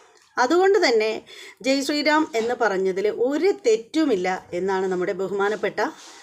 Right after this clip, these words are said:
സുപ്രീം കോടതി പറഞ്ഞിരിക്കുന്നത്. ശരിക്കും പറയുകയാണെങ്കിൽ എന്താ ഈ ഒരു വിഷയത്തിൽ നിങ്ങളുടെയൊക്കെ അഭിപ്രായം എന്നൊന്ന് കമന്റ് ചെയ്തേക്കണേ. എൻ്റെ ഒരു അഭിപ്രായം പറയുകയാണെങ്കിൽ നമ്മൾ ബഹുമാനപ്പെട്ട, ആ,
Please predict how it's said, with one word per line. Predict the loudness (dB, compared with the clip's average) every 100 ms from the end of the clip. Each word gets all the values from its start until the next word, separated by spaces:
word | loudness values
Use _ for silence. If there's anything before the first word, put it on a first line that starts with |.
| -20 -8
സുപ്രീം | -6 -2 0 2
കോടതി | 2 2 0 -4 -6 _ -4
പറഞ്ഞിരിക്കുന്നത്. | -2 -2 -4 -6 -6 -6 -10 -16 -20 _ _ _ _ _ _ _ _ _ _ -2
ശരിക്കും | 0 2 2
പറയുകയാണെങ്കിൽ | 2 2 2 2 0 -2 -4 -8 -20 -20 -20 -20 -20 -20 -20 -18 -18 -20 _ -20 _ _ _ _ -2
എന്താ | 2 4
ഈ | 4 2
ഒരു | 0
വിഷയത്തിൽ | 0 -2 0 0 0 2
നിങ്ങളുടെയൊക്കെ | 2 2 2 2
അഭിപ്രായം | 0 0 2 2
എന്നൊന്ന് | 2 0 0 0
കമന്റ് | 0 0 2
ചെയ്തേക്കണേ. | 0 0 -2 -4 -8 -20 _ _ _ _ _ -20 -18 -2
എൻ്റെ | 2 4 4
ഒരു | 4
അഭിപ്രായം | 2 0 2 2 2
പറയുകയാണെങ്കിൽ | 2 4 2 2 -2 -4 -6 -10 -20 -20 -20 -8
നമ്മൾ | -2 2 2
ബഹുമാനപ്പെട്ട, | 2 0 0 0 0 0 2 2 -2 _ -20 -20 _
ആ, | -4